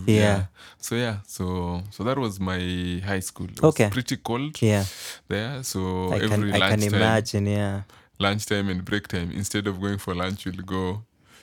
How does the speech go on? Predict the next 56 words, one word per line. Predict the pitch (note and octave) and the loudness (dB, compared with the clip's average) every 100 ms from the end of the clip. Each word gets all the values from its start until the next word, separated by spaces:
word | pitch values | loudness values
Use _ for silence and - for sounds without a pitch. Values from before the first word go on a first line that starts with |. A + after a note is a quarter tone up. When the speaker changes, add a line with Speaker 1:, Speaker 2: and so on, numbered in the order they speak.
| _ | _
Speaker 2:
to | F#2+ | -2
Water | F#2 F2+ F2+ | -2 0 -2
Jua. | F2+ F2+ F#2+ F#2+ - - _ _ - | 0 -2 -4 -8 -16 -20 _ _ 0
Speaker 1:
Because | A2+ - A2+ | 4 6 6
of | A2 G2+ - | 6 2 0
the, | G#2+ G#2 G2+ G#2 - | 0 2 2 -2 -6
the, | G#2+ G#2 G#2+ - | -10 0 2 2
the, | G#2+ G#2 | 0 -2
t-, | - - - | 0 -4 -2
the | A2+ | 0
Speaker 2:
The | G#2 | 2
Speaker 1:
kind | A2 A2 | 4 6
of | G#2 G2+ | 4 4
nini, | G2+ G#2 G#2+ | 2 4 2
Speaker 2:
weather | G2+ | 2
Speaker 1:
the | F#2 | 2
Speaker 2:
that | F#2+ | 4
was | G#2 | 6
Speaker 1:
weather, | G#2+ G#2 | 6 6
Speaker 2:
there. | G2+ | 6
Speaker 1:
yeah, | G#2 G#2 G2+ | 6 6 4
yeah. | E2+ | 0
Speaker 2:
Yeah. | E2 - - - - | -6 -8 -10 -18 -2
Yeah, | A#2+ E3+ | 4 6
Speaker 1:
Okay. | D3+ A2 | 6 0
Speaker 2:
so | |
that | A#2 A#2 | 0 0
was | G#2+ G2+ | -2 -2
my | F2+ F2 | -4 -4
high | G2 C#3 | -6 -8
school | - A2 | -8 -8
life. | F2+ A#2 | -2 0
Speaker 1:
Okay, | A2 G2+ - - | 2 -2 -4 -4
Speaker 2:
Yeah. | C3+ | -2
Speaker 1:
okay. | B2+ G#2+ G2 - B2 - _ | -2 -4 -8 -8 -10 -10 _
And | B2 B2+ | 4 6
then | C3+ A#2+ | 6 6
what | A#2 | 4
did | A2+ | 2
you | A#2 | 0
do | A2+ A2+ | 2 2
after | - G#2 - G#2+ G2+ | 4 0 2 4 4
high | G2+ G2+ | 4 2
school? | - G#2 G2+ F#2+ - - - - | 0 0 0 -2 -10 -18 -18 -12
Speaker 2:
So | - C#3 C3 | -4 2 2
after | B2 - | 2 2
high | A#2+ D3+ | 2 2
school, | E3 - D3 | -2 -4 -2
so | C#3+ | 0
I | C3 | 2
lost | F3+ F#3+ C#3 | 2 0 0
my | A#2 | -2
parents | B2+ B2 A2+ G#2 - | 0 0 2 0 0
when | F#2+ F#2+ | 2 2
I | |
was | F#2 F#2 F2+ F2 - | -2 -4 -8 -10 -14